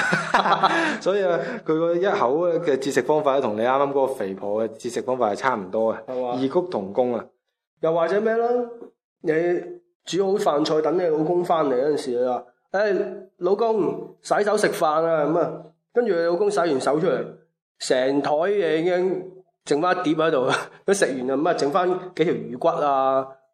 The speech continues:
Speaker 2: 幾，幾，幾，幾滴菜汁啊，
Speaker 1: 嗯，去晒邊呢？
Speaker 2: 同埋半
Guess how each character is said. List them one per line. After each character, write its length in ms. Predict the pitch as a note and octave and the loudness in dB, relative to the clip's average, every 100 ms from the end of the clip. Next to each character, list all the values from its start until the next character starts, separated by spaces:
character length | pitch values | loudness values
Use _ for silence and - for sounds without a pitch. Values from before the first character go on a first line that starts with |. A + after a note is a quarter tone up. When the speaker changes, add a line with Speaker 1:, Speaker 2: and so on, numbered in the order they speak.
| - | -2
Speaker 2:
幾， 280 | C#3+ F3 - | -2 -2 -2
幾， 220 | D3 C#3+ | -2 -2
幾， 340 | D#3+ D3+ D#3+ - | -2 0 0 -2
幾 180 | D3 D#3 D3+ - _ _ | 0 0 -2 -12 _ _
滴 80 | C#3 - | -6 -4
菜 140 | - C#3 C#3 | 0 2 2
汁 80 | D#3 | 2
啊， 540 | - C#3+ D3+ E3 A#2 | 2 0 2 0 0
Speaker 1:
嗯， 100 | A#2 | 0
去 80 | B2+ | 0
晒 120 | C#3 | 2
邊 20 | C3 | 2
呢？ 40 | |
Speaker 2:
同 120 | C3+ | 2
埋 200 | C3+ C3+ | 2 2
半 100 | C#3+ | 2